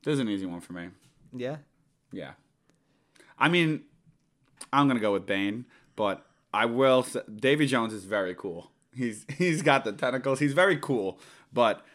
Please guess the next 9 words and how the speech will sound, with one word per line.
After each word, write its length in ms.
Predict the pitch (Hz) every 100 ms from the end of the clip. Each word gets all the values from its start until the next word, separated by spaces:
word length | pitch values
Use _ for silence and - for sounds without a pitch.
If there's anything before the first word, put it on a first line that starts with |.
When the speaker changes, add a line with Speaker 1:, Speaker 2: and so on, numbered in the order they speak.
| _ _ -
Speaker 1:
Bane, 560 | 131 143 151 151 143 - _ _ _ _ - _ -
Bane, 220 | 143 208
d-, 80 | 220 - - _ _ _ _ _ _ _ 139
Bane 220 | 165 196
is 140 | 190
just 280 | 143 147 151
kinda 180 | 151 127
evil, 280 | 117 127 127
but 240 | 110 -